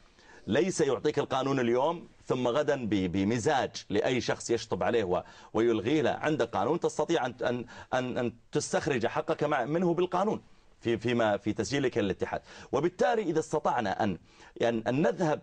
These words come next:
إلى، إلى مثل هذا البعد حقيقة، يعني في، آه، عمل هذه الاتحادات سنفلح. بل أنا أجزم الآن، الآن لو طبيب ممن يسمعني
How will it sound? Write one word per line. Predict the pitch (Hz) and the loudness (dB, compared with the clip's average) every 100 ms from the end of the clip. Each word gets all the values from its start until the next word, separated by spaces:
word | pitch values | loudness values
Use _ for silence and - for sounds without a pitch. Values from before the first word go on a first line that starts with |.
| - | -4
إلى، | 123 110 | 0 2
إلى | 120 113 | 2 2
مثل | 170 175 151 | 0 0 0
هذا | 139 | 2
البعد | 120 110 - - - _ | 0 0 -4 -14 -20 _
حقيقة، | - - 120 - - | -12 -4 -2 -2 -4
يعني | 80 85 - - - - | -6 -6 -10 -16 -20 -4
في، | 110 101 95 | 2 2 2
آه، | 95 92 90 | 2 4 2
عمل | 85 180 185 | 2 0 0
هذه | 156 156 160 | 2 2 2
الاتحادات | 147 - 170 170 160 165 185 202 - - - | 0 -2 -2 0 2 2 0 -2 -10 -20 -6
سنفلح. | 160 120 - - - - - | -2 -2 -4 -12 -12 -20 -10
بل | 110 156 | 0 2
أنا | 220 226 233 | 2 2 0
أجزم | 208 90 | -2 -4
الآن، | 87 - - 202 | -2 -2 -2 -2
الآن | - 156 | 0 2
لو | 147 | 2
طبيب | 135 147 156 - | 0 0 0 0
ممن | 110 113 | 0 2
يسمعني | 113 117 101 78 | 0 0 -2 -2